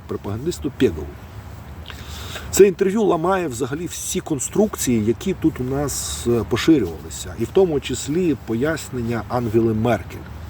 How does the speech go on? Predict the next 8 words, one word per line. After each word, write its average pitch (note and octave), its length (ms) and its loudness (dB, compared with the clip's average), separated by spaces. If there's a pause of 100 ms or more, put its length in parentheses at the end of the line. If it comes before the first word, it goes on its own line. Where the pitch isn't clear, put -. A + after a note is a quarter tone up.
(580)
яка C3 200 4
сказала, E3 460 2
що D3 200 0
нібито C#3+ 360 2
Мінські C#3+ 340 -2
угоди C#3 380 4
були C3 380 4 (2000)
таким D#3 340 2